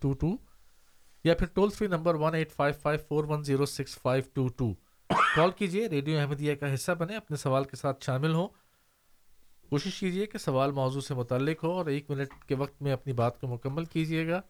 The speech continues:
اور اپنی زبان سے اور اپنی، آ، گفتگو سے اس بات کا ثبوت دیجئے کہ آپ ایک علمی گفتگو کے متمنی ہیں۔ ان گزارشات کے ساتھ میرے ساتھ کالر ہیں ناصر صاحب، انہیں خوش آمدید کہتے ہیں ریڈیو احمدیہ میں۔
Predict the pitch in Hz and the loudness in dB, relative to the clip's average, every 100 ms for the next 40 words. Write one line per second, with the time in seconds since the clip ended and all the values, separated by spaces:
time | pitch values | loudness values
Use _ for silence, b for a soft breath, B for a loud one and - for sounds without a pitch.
0 | - - - - - - 131 131 135 135 | -18 -20 -20 -20 -6 2 4 4 2 0
1 | 147 - 190 151 143 151 147 170 139 147 | -4 -6 -2 0 0 -2 -4 -4 -2 -4
2 | 135 139 139 139 135 139 - 110 110 110 | -6 -6 -4 -4 -6 -10 -8 -2 0 0
3 | 110 104 104 123 - 165 156 - 117 147 | 0 -2 -2 -6 -2 0 0 0 -2 -2
4 | 147 123 127 127 139 139 143 147 135 120 | -4 -2 0 0 -6 -6 -6 -4 -2 0
5 | 123 135 131 120 123 - 131 120 - 143 | 0 0 0 0 0 -4 -6 -6 -4 -4
6 | 143 143 143 120 - 123 123 131 131 113 | -2 -2 -2 -4 -2 -2 0 0 -2 0
7 | 117 120 143 165 190 254 _ _ _ _ | 0 2 2 2 0 -4 _ _ _ _
8 | 170 180 160 156 160 180 175 175 160 147 | -4 2 4 4 2 0 -2 -4 -4 -4
9 | 151 151 151 147 - _ _ - _ _ | -2 -2 -2 -4 -8 _ _ -20 _ _
10 | - - 135 - 139 135 151 165 139 135 | -8 0 0 0 0 2 2 0 0 0
11 | 185 175 143 160 170 151 147 - 147 147 | -2 0 2 0 -2 -4 -4 -2 -2 -2
12 | 156 165 165 165 160 151 170 165 165 170 | -2 -2 -2 -2 0 0 0 0 0 0
13 | 175 | 0